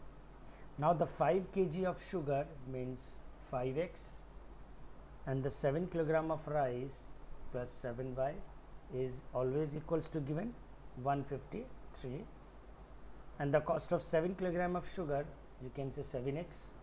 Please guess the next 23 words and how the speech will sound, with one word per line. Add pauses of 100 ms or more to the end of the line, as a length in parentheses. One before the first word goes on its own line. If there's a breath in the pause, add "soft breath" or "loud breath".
(1200)
and
the
five
kilogram
of
rice, (380)
you
can
say
five
Y (560)
is (100)
equals
to (100)
one (640)
forty-seven. (720)
Again (1120)
we
have
make
the
two
equation,